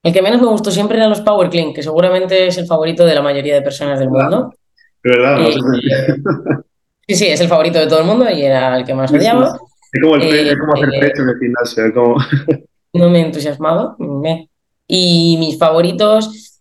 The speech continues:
Speaker 1: entre los burpees y los thrusters y los handstand push-up está la cosa. Em, que son
Speaker 2: Ah,
Speaker 1: como
Speaker 2: eres
Speaker 1: los
Speaker 2: totalmente
Speaker 1: odios.
Speaker 2: contraria al mundo,
Speaker 1: Sí,
Speaker 2: ¿no?
Speaker 1: sí, sí,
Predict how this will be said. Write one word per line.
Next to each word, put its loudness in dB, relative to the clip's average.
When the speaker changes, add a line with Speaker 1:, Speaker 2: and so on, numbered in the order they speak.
Speaker 1:
entre 0
los -4
burpees -2
y -6
los 0
thrusters 0
y -4
los 0
handstand 0
push-up 0
está 0
la 2
cosa. -2
Em, 0
que -8
son 2
Speaker 2:
Ah, 0
Speaker 1:
como 2
Speaker 2:
eres -2
Speaker 1:
los 0
Speaker 2:
totalmente 2
Speaker 1:
odios. 0
Speaker 2:
contraria 0
al -2
mundo, 4
Speaker 1:
Sí, 2
Speaker 2:
¿no? -12
Speaker 1:
sí, -4
sí, -2